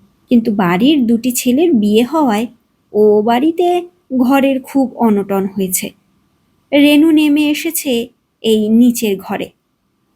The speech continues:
সন্ধ্যাবেলা সে ঘরে এই প্রথম ধূপকাঠি জ্বালল। খাওয়া দাওয়া চুকতে এগারোটা বাজল। সকলের ঘুমোতে বারোটা,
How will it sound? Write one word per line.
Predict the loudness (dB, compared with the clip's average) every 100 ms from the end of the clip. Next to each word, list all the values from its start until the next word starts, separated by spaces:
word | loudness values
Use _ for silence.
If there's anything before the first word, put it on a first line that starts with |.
| _ _ _ _ _ _ _ _ _ -8
সন্ধ্যাবেলা | -2 2 2 2 0 0 0 -2 -6 _ _ _ _ _ _
সে | -6 -2 0
ঘরে | -2 -2 0 0 0 -4 _ _ _ _ _ _ _ _ _
এই | 0 0
প্রথম | 0 -4 -2 -2 0
ধূপকাঠি | -2 -6 -6 -4
জ্বালল। | -4 -2 -2 -4 -8 _ _ _ _ _ _ _ _ _ _
খাওয়া | 0 0 2
দাওয়া | 0 0 -2
চুকতে | -2 -4 -6 -4 -2 -2 -2
এগারোটা | -4 -2 -4 -4 -4
বাজল। | -4 -4 -6 -10 -12 _ _ _ _ _ _ _
সকলের | -4 0 0 2 2 2
ঘুমোতে | 0 0 0 0 0
বারোটা, | 0 0 -2 -4